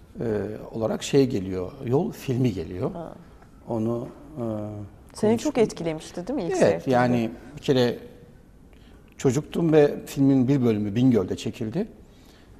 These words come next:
Speaker 1: E, böyle bir, e, e, dokunduğu yerler oldu yani gördüğümüz için
Speaker 2: Seti
Speaker 1: bazı
Speaker 2: gördün
Speaker 1: şeyleri.
Speaker 2: mü?
Speaker 1: Seti görmedik de çünkü kış seti kıştı. E, o ayrı teyzemlerin köyünde çekilen bölüm.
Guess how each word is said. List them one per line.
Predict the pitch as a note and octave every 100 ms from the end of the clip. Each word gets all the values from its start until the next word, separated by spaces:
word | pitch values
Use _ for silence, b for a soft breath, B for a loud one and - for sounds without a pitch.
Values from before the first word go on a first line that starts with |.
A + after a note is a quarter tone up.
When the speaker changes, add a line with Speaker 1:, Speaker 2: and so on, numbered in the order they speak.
| -
Speaker 1:
E, | D3 C3 A2+ - -
böyle | C3+ C3+ B2+
bir, | C3+ - - -
e, |
e, | A#2 A2+ A#2 C3+ - B B B B - - B2+ - - A#2+
dokunduğu | B2+ C3+ D3+ C3+ C#3 D3
yerler | B2+ G#2+ G#2 G#2+
oldu | A2+ G2 G2
yani | G#2+ G#2+ G2+
gördüğümüz | G#2 A#2 A2+ G#2+ G2
için | F#2 -
Speaker 2:
Seti | G#3+
Speaker 1:
bazı | G#3
Speaker 2:
gördün | G#3 G3+ -
Speaker 1:
şeyleri. | - -
Speaker 2:
mü? | G3+ E3+ B -
Speaker 1:
Seti | - - D#3+
görmedik | C3 F#2 A2+ - -
de | G#3+ -
çünkü | F#3 A#2+
kış | E3 - - - -
seti | - A2+ - G2+ -
kıştı. | - C#3+ - - B2+ G3+ -
E, | A2+ G2+ A2 A#2+ C3 - - -
o |
ayrı | A#2+ G#2+ G#2 F#2 -
teyzemlerin | A#2 A2 G#2 G2+ G2+
köyünde | A#2 G2+ G2+
çekilen | A2 - F#2+ F#2+
bölüm. | A2 A#3+